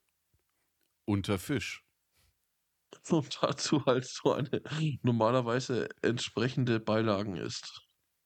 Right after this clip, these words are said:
Speaker 1: Zum Schäufele hat man sicher einen Kloß mitnehmen können.
Speaker 2: Es war jetzt, es war jetzt kein Schleppen von Schäufele halten. Es waren so die, ja, die packt mich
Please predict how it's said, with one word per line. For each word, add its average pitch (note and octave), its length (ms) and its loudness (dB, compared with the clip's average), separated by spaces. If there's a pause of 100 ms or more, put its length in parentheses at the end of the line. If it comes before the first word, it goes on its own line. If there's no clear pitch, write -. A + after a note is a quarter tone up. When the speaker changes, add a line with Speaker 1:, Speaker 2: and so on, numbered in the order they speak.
(540)
Speaker 1:
Zum - 200 -10
Schäufele F2+ 520 -2
hat - 180 -4
man G2 160 -2
sicher G2+ 500 -4
einen F#2+ 320 -2
Kloß A2+ 360 -6
mitnehmen D2 480 -8
können. D#2 380 -12 (2500)
Speaker 2:
Es C3+ 280 2
war C3 200 2
jetzt, E3 440 -6
es - 260 -2
war A#2+ 180 2
jetzt C3+ 280 -2
kein A#2+ 420 0
Schleppen C3+ 640 0 (180)
von D3+ 300 0
Schäufele D3+ 560 0
halten. D3+ 420 -2 (1700)
Es B2+ 260 0
waren A2+ 220 4
so C3+ 180 2
die, B2+ 460 0
ja, A#2+ 220 4
die A#2+ 220 -2
packt - 640 -2
mich B2+ 400 0